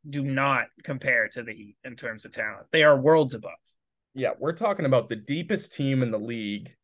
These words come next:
Speaker 2: with two all N B A players against a team that was the eighth seed. Um, it does not compare. Uh, these, these guys are G League players that have really performed above their averages and really have kind of stepped up.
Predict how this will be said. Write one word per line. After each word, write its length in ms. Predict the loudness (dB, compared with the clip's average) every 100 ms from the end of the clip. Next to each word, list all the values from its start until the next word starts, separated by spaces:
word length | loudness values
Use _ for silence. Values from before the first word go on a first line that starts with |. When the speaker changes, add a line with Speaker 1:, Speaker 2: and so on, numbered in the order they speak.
| _ _
Speaker 2:
with 320 | -2 -2 -2
two 240 | -4 2 6
all 220 | 8 6
N 180 | 2 -2
B 140 | -2
A 140 | -2
players 720 | -2 0 2 2 -4 -8 -16 -8 -6
against 540 | 0 0 0 -6 -8
a 60 | -8
team 240 | -4 0
that 160 | 2 2
was 120 | 0
the 160 | -6 -6
eighth 260 | -6 -6 -10
seed. 460 | -12 -10 -10 -12 _ _ _ _ _ _ -2
Um, 240 | -2 0
it 140 | -2 4
does 180 | 4 4
not 200 | -2 -6
compare. 500 | -16 -12 -12 -12 _ _ _
Uh, 320 | -8 -6 -6 -8 -8
these, 260 | -4 -4 -6 -6
these 220 | -4 0
guys 320 | 2 2 0
are 60 | -4
G 240 | -6 -2
League 320 | 0 -2 -4
players 420 | 0 2 2 -2 -2
that 100 | -2
have 140 | -2
really 240 | -4 -4
performed 520 | -4 -8 -2 -2 -2 -4
above 340 | 2 2 2
their 180 | 0 2
averages 580 | 0 -4 -8 -8 -10 -8
and 160 | -8
really 280 | -6 -4 -4
have 140 | -4
kind 160 | -6 -6
of 80 | -6
stepped 400 | -4 -4 -4 -4
up. 240 | -4 -4